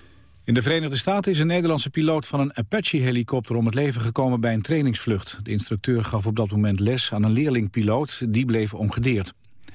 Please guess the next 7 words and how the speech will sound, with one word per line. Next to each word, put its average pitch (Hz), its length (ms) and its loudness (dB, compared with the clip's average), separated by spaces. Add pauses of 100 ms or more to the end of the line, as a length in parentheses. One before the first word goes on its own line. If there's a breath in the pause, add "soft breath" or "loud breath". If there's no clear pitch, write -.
(280 loud breath)
De - 80 -6
Apache-helikopter 101 880 0
was 95 160 -2
afkomstig 107 440 0
van 104 240 0
Fort 123 300 -2
Rucker, 123 380 0